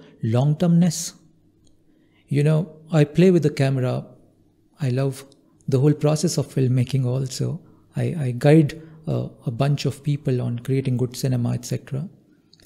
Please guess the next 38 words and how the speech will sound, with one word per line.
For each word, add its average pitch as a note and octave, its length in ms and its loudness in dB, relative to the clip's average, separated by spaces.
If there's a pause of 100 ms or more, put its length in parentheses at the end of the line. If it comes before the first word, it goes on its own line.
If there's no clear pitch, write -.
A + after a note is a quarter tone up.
(240)
Camera C#4+ 280 4
is G#3 120 8
a F#3+ 40 8
very F#3 180 8
interesting D#3 500 2
thing. E3+ 180 0
You C3 120 0
know, D#3+ 100 2
it, D#3+ 260 -2 (140)
it, - 300 2 (580)
it - 140 4
has G#3 280 6
a, G#3 360 6 (280)
you D3 100 2
change B3 340 6
the G3+ 80 8
lens A3 320 6
and G3+ 100 8
you F3+ 120 6
can F#3 300 6
go D#3+ 180 4
microscopic. F#3 880 -2 (300)
You F3+ 140 4
change A#3 380 4
the F#3+ 80 4
lens F#3+ 280 4
and E3+ 100 4
you E3+ 120 2
can F3 160 0
have F3+ 160 0
a E3 80 0
vast F3+ 420 -4
panoramic D#3 500 2
view. D3+ 320 -2 (1300)
Zoom D3 280 6
in, G#3 260 2
zoom B2 240 0
out. - 280 -8